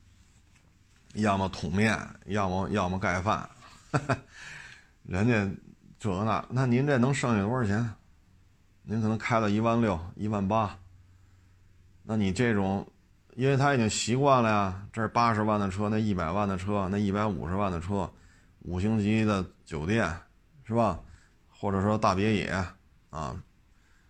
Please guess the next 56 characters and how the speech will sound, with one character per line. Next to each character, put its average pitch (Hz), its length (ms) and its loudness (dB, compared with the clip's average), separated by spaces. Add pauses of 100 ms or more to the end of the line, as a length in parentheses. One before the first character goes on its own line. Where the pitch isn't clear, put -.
(420)
他 131 260 4
平 120 260 2
时 120 120 4
他 127 100 4
也 98 80 2
端 117 260 0
着， 92 220 -2 (400)
那 104 140 -10
到 107 160 2
时 98 60 0
候 110 100 2
你 95 100 0
还 87 80 0
能 110 140 0
剩 101 240 -4
下 60 60 -6
多 67 100 -6
少 50 100 -8
钱？ - 140 -18 (1400)
以 113 80 -2
北 92 220 0
京 110 140 2
这 113 80 4
种 95 120 2
生 104 220 -2
活 104 100 0
成 101 200 0
本， 92 160 0
你 87 100 0
这 113 100 -2
么 107 140 0
消 98 220 -2
费， 92 160 -2
你 82 100 -2
还 85 80 -4
能 95 100 -4
剩 101 220 -6
下 58 60 -8
多 57 100 -10
少 50 60 -12
钱？ - 100 -16 (2250)
你 92 100 -8
到 104 240 0
老 82 180 2
了， 98 160 0
你 95 160 2
这 107 140 0
点 87 180 0
积 104 160 0
蓄 98 160 -2 (180)
能， 95 220 -6
能 98 160 -4
够 104 180 0
干 90 240 -2
嘛 65 80 -8 (160)
呢？ - 80 -18